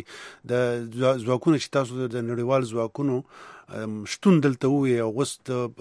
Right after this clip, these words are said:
په برسلز کې هم تېره اونۍ چې کوم میټینګ شوی دی، هغې وویل چې امریکا په افغانستان کې څومره پورې، د څومره مودې پورې غځول غواړي خپل، آ، شتون،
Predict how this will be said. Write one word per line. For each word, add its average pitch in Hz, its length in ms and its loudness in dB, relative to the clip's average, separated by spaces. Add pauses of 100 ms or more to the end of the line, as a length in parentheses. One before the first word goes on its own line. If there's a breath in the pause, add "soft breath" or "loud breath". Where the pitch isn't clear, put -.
(120)
په 113 60 -8
برسلز 131 400 -2
کې - 80 -2
هم 151 100 2
تېره 131 320 0
اونۍ 123 300 -2 (380 loud breath)
چې - 80 -14
کوم 117 160 -6 (120)
میټینګ 131 260 -2
شوی 135 300 -2
دی، 127 120 -2
هغې 117 320 -2
وویل 139 420 2
چې - 160 -10
امریکا 117 560 -2 (320 loud breath)
په 120 80 -4
افغانستان 117 580 -4
کې 120 120 -10 (140)
څومره 170 300 4
پورې، 123 240 0 (160)
د - 40 -8
څومره 120 260 -8
مودې 113 500 4 (100)
پورې 139 240 2 (500 loud breath)
غځول 135 400 6
غواړي 185 280 10
خپل، 175 320 4
آ، 151 640 2
شتون، 185 360 2